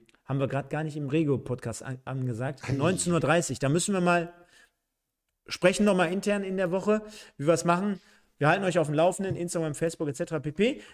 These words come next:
Speaker 1: Lass uns diesen Spieltag trotzdem wie gewohnt hier einmal rund machen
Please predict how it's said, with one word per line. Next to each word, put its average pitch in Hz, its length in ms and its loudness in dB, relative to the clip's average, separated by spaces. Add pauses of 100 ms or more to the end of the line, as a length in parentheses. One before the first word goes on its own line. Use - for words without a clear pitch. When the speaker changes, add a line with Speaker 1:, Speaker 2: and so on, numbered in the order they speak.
Speaker 1:
Lass 196 340 4
uns 185 320 2
diesen 208 260 0
Spieltag 196 480 0
trotzdem 196 720 0
wie 214 120 2
gewohnt 202 340 2
hier 190 120 0
einmal 160 200 2
rund 208 300 2
machen 165 380 -4